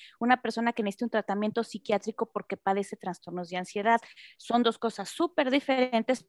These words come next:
pero aquí en el programa nos vamos a enfocar principalmente a esos estados emocionales transitorios de ansiedad, es decir,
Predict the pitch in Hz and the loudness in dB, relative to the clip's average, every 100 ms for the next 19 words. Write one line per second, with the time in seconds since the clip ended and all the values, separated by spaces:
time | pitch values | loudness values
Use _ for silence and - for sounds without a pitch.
0 | _ - 220 202 - 240 233 240 233 214 | _ -4 0 0 0 0 2 4 2 0
1 | 202 202 202 233 240 208 190 214 247 269 | 0 4 4 6 4 2 0 2 4 2
2 | - 220 208 196 - 240 254 - - 220 | 0 -2 -2 -2 0 0 -2 -6 -2 0
3 | 226 220 277 269 - - - 220 247 311 | 0 4 2 2 -6 -8 6 8 8 6
4 | - - 214 - 277 294 269 220 - 220 | 0 -2 -2 4 4 4 0 -2 -2 -2
5 | 226 233 240 233 220 - 220 247 247 254 | 2 0 0 -2 -2 0 4 4 4 2
6 | 269 233 - 208 196 190 180 - 180 175 | 2 2 -2 -8 -6 -6 -8 -8 -8 -4
7 | 165 190 226 226 - 262 | -2 0 0 0 0 0